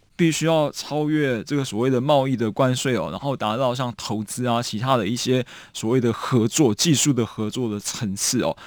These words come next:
所以呢，它就是有别于其他国家，都，都称为，大部分都称为这个自由贸易协定，它把他们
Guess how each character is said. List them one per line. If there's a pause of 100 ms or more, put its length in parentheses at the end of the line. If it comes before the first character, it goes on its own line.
(180)
所
以
呢，
它
就
是
有
别
于
其
他
国
家， (420)
都，
都
称
为，
大
部
分
都
称
为
这
个
自
由
贸
易
协
定， (320)
它
把
他
们